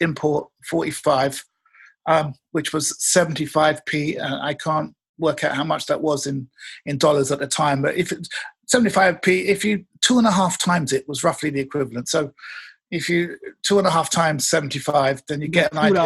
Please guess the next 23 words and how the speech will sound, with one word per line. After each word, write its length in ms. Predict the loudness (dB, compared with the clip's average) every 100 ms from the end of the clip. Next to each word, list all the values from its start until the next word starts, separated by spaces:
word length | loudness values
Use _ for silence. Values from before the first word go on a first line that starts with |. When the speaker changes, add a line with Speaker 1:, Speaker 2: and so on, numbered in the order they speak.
| 2
Speaker 2:
dollars. 480 | 0 -4 -8 -12 -16 _ -6
Speaker 1:
Yeah. 40 | 2
Speaker 2:
Two 40 |
dollars, 260 | 4 4 0 _ _
U 160 | -8 -6
S. 100 | 0
Speaker 1:
Yeah, 200 | 2 2
two 200 | 0 2
dollars 320 | 4 4 4
or 80 | 0
two 180 | 0 0
dollars 380 | 2 0 -2 -4
twenty-five, 460 | -6 -6 -2 -2 -2
two 80 |
dollars 300 | -2 0 0 -6
fifty. 180 | 0
Speaker 2:
A 20 | 4
lot 200 | 6 6
of 80 |
money 300 | 6 6 6
in 80 | 6
nineteen 420 | 6 4 4 2
seventy-six. 1040 | 4 2 4 4 2 -2 -8 -8 -12 -18 -18